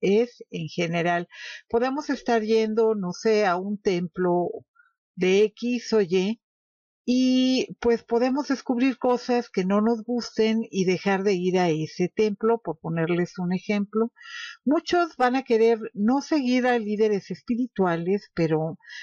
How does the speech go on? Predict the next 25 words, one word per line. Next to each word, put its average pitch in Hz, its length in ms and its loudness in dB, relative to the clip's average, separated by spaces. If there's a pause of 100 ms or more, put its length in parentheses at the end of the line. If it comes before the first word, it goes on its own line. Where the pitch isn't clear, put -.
(160)
van 226 320 2
a 269 80 2
sentir 233 460 0
la 247 160 2
necesidad 180 680 -2
de 214 140 2
tener 190 460 0
un 220 180 0
conocimiento 185 1120 -2
espiritual. 165 960 -4
¿Por 226 140 -2
qué? 277 140 -2
Porque 254 260 -2
nos 214 180 0
vamos 262 460 -2
a 202 80 -2
reencontrar 185 800 -2 (400)
este 226 400 0
año 220 320 2
veinte 202 360 2
veintidós, 185 640 -2
la 196 140 0
mayoría 170 480 0
de 202 100 2
nosotros, 175 760 -2